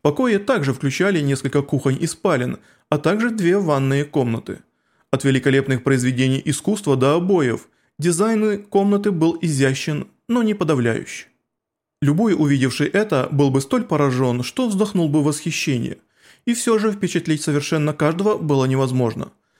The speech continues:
Особенно истинным это утверждение являлось в настоящий момент, когда возле покрытого белой скатертью стола сидела девочка со скрещёнными руками и подбородком, упирающимся в столешницу. Её настроение было каким угодно,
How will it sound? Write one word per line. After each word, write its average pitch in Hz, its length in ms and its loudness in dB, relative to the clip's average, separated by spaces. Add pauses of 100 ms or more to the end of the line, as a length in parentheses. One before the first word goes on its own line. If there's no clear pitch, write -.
(200)
Особенно 180 380 0
истинным 143 480 -2
это 139 200 2
утверждение 180 600 0
являлось 202 420 2
в - 20 -6
настоящий 143 480 -2
момент, 139 480 -2 (320)
когда 139 300 2
возле 135 260 2
покрытого 135 480 0
белой 131 320 2
скатертью 139 760 0
стола 180 420 -2 (300)
сидела 240 360 0
девочка 202 440 0
со 190 100 -4
скрещёнными 156 520 0
руками 220 520 0 (240)
и 240 80 0
подбородком, 190 760 0
упирающимся 139 680 0
в - 20 -10
столешницу. 139 680 -2 (580)
Её 135 400 2
настроение 143 640 0
было 202 320 2
каким 208 300 0
угодно, 147 500 0